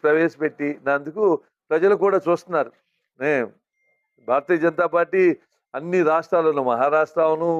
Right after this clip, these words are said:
ఢిల్లీలోను, అన్ని చోట్ల విజయం సాధించిందంటే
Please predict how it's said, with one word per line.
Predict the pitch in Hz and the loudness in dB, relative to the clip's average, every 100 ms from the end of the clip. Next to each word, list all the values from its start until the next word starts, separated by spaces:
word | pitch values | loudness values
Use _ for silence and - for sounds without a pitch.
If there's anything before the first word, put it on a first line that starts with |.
| 147 - _ _ - | -4 -12 _ _ -10
ఢిల్లీలోను, | 123 156 170 160 165 160 | -2 0 2 2 0 0
అన్ని | 147 170 175 185 | 0 -2 -2 0
చోట్ల | 180 185 175 151 147 _ _ _ _ _ - | 0 0 0 0 -6 _ _ _ _ _ -20
విజయం | 135 196 202 | -2 0 2
సాధించిందంటే | 175 180 196 170 185 190 | 0 0 -4 -4 -2 0